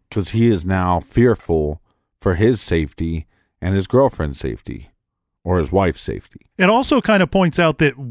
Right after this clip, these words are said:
Speaker 2: wherever they disappeared to for that forty-five minutes, he heard something,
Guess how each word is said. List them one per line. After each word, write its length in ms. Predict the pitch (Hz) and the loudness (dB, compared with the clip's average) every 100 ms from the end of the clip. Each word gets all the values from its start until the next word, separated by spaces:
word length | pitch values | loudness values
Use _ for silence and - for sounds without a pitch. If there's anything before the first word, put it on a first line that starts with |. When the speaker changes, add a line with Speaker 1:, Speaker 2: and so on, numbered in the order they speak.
| 127 151 | -8 0
Speaker 2:
wherever 340 | 156 202 233 | 2 2 0
they 200 | 196 147 120 - _ _ | 0 -2 -4 -16 _ _
disappeared 560 | - 170 143 - 180 185 | -2 -2 -2 0 0 0
to 180 | - 202 | -2 0
for 160 | 180 165 | 0 -2
that 160 | 147 | -2
forty-five 520 | - 180 165 175 151 | 0 0 0 0 0
minutes, 460 | 143 160 190 - - _ _ _ _ _ _ _ _ - | 0 -2 -4 -8 -20 _ _ _ _ _ _ _ _ -8
he 420 | - 214 226 208 | -2 0 0 -2
heard 420 | - 185 202 202 | -2 2 2 2
something, 600 | - 202 185 202 196 | 0 0 0 0 0